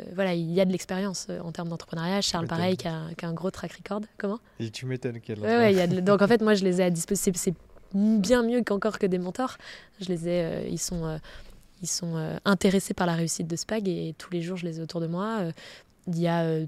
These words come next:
Speaker 1: j'ai, j'ai bénéficié de super, j'ai des super locaux à Lille qui sont les bureaux de Sparkling Partners. Euh,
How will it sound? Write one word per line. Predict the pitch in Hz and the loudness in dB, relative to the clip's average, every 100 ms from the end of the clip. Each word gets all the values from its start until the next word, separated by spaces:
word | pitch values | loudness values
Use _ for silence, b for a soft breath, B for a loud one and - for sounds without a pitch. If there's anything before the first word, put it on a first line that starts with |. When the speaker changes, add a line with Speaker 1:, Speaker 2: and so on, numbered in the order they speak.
| - | -2
Speaker 1:
j'ai, | 170 175 | 0 2
j'ai | 165 | 2
bénéficié | 160 165 156 185 | 0 -2 -2 -4
de | 165 | 0
super, | 190 180 170 165 | 0 0 -2 -2
j'ai | 165 | -4
des | 151 | -4
super | 170 170 | -4 -2
locaux | 165 160 175 | -2 0 0
à | |
Lille | 170 180 175 | 2 0 0
qui | - | -4
sont | - | -8
les | 165 | -6
bureaux | 151 165 170 175 | -4 0 2 2
de | 165 | 0
Sparkling | - 156 - 165 | -2 -8 -6 -6
Partners. | 165 160 202 208 214 202 | -6 -6 -2 0 0 -2
Euh, | 180 | -6